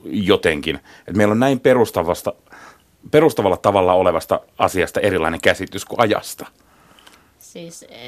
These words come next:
Speaker 2: äh, eroa, niin kuin, millä tavalla eroa? Et se, siis, se, minun mielessä se ei eroa siinä mielessä. Jos mä katson sen, äh, buddhalaisuuden näkökulmasta,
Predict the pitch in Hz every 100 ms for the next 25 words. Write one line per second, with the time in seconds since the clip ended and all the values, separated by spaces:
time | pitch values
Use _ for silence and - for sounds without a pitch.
0 | 110 135 165 - 117 - - - - -
1 | _ _ _ _ - 240 233 214 185 180
2 | 185 185 - 185 214 226 175 - 165 165
3 | 170 156 165 - 110 185 - 226 - -
4 | 202 190 - - - - - - - -
5 | - - 226 254 240 196 190 185 185 214
6 | 226 202 208 - 262 220 180 185 - 190
7 | 185 185 185 175 180 202 214 202 208 214
8 | 185 175 185 156 240 - 165 156 156 -
9 | - 254 - 175 156 170 170 165 165 190
10 | 185 160 - - - - 175 - -